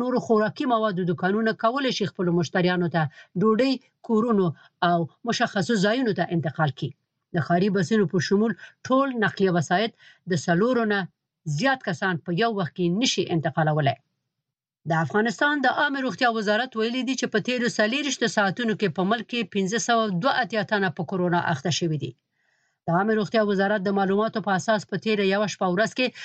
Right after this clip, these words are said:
د کورونا د ویروس اووه سوه یو پنځوس مشکوک سمپلونه معاینه شوي دي چې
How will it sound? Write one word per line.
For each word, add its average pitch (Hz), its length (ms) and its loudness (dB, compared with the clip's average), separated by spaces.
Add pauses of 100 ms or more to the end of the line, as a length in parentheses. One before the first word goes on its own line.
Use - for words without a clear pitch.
د 214 160 0
کورونا 226 320 2
د 220 180 -2
ویروس 220 300 -2 (240)
اووه 214 280 0
سوه 226 240 2 (120)
یو 254 240 2
پنځوس 208 380 0 (300)
مشکوک 247 540 -2
سمپلونه 202 600 2
معاینه 175 340 2
شوي 262 300 -2
دي 262 100 2
چې 269 140 0